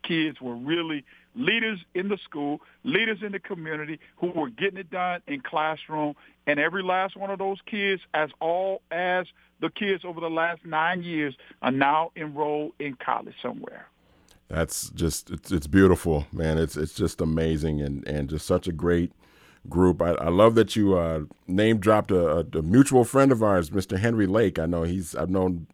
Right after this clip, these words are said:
Speaker 2: Lake a, a number of years going back just from working in radio, working in the same industry, you know, and, and, uh, just so many people that have come through the North Side over the years. Um, so,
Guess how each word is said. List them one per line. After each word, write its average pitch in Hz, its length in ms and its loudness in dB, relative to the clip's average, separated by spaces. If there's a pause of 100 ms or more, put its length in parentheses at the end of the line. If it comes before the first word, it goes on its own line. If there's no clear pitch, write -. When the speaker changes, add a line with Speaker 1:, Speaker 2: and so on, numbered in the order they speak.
(120)
Speaker 2:
Lake 95 280 2
a, 80 260 0
a 73 60 -4
number 92 340 2
of 80 100 -4
years 87 300 2
going 82 220 -2
back 82 240 0
just 90 180 -2
from 82 320 0 (720)
working 113 340 8
in 90 120 4
radio, 101 340 6
working 95 320 4
in 90 80 4
the 87 80 2
same 92 300 2
industry, 98 500 0
you 78 160 -4
know, 78 240 -4
and, 69 340 -8
and, 71 480 -6
uh, 69 280 -4
just - 320 -2 (120)
so - 240 2
many 110 220 6
people 85 500 0 (480)
that 80 160 0
have 78 160 0
come 85 160 0
through 80 160 0
the 78 80 0
North 78 220 -2
Side 78 320 -2
over 73 160 -4
the 71 100 -4
years. 71 640 -4
Um, 78 540 -2 (500)
so, 120 380 6